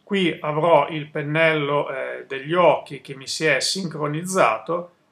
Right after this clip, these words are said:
lo posso spostare, poi ho il pennello del becco che vado a riposizionare a sua volta.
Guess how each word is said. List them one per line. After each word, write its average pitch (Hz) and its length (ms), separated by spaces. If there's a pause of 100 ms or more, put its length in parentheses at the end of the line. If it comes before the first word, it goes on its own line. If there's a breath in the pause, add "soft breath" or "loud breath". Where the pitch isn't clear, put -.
(100)
lo 147 160
posso 143 760 (1700)
spostare, 165 960
poi 143 260
ho 131 160
il 127 100
pennello 131 840
del 185 160
becco - 540
che - 120
vado 120 420
a 127 280 (480)
riposizionare 147 1160 (1160)
a 151 200
sua 165 240
volta. 123 640